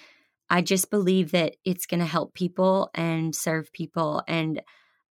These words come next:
I don't know how, and I don't know anything more than that. I just know from the depths of my soul that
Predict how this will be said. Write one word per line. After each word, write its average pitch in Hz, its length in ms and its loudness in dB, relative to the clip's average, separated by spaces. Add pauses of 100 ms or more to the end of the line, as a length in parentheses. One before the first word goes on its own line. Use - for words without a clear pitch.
I 185 160 2
don't 208 120 2
know 160 120 0
how, 170 480 2
and 151 160 -2
I 165 100 0
don't 170 160 0
know 151 340 -2 (140)
anything 202 420 4
more 165 220 2
than 160 120 -4
that. 151 300 -4
I 175 120 0
just 180 460 -2 (300)
know 175 360 4
from 165 240 -4
the - 120 -6 (140)
depths 185 320 -2
of 175 80 -4
my 165 160 0
soul 156 460 0
that 147 200 -4